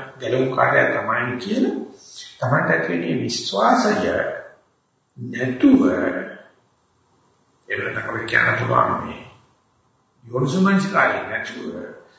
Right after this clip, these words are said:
අපි අවුරුදු ගණන් කොච්චර භාවනා කරත් ඒ ගමනේ දියුණුවක් ඇති වෙන්නේ නැහැ. මහා ප්‍රජාපති ගෝතමිය බුදුජානනාථගේ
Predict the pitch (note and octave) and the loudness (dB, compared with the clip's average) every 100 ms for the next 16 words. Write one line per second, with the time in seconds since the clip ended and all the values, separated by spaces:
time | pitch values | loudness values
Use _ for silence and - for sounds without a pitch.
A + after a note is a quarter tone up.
0 | _ - - F3+ - - E3+ G3 G3+ F3 | _ -18 -6 -2 0 2 2 2 0 0
1 | C#3+ A3 - F#3 - - D4 C#4 F#3+ C3+ | 0 0 0 -4 -6 0 2 4 4 2
2 | A2 - - - - - - - _ _ | 0 -2 -4 -2 -2 -4 -10 -20 _ _
3 | _ B2+ A#2+ A2 A#2 C#3+ F3 - B2+ C3 | _ -8 -6 -2 0 0 2 2 2 2
4 | F#2+ - - - - - - - - - | 4 0 0 -2 -2 -8 -10 -12 -14 -16
5 | - - _ _ _ _ - - _ _ | -20 -20 _ _ _ _ -20 -20 _ _
6 | A#2+ A#2+ B2 B2 B2 B2 A#2+ - C3 C3 | -2 0 0 4 4 4 0 -4 0 2
7 | B2 D#3+ F#3 G#3+ - - - - _ _ | 2 0 2 2 2 -2 -12 -20 _ _
8 | _ _ _ _ B2 B2 A#2+ A2+ A#2+ A#2 | _ _ _ _ -2 2 2 2 2 2
9 | B2 A#2 A#2 - | 0 -2 -2 -4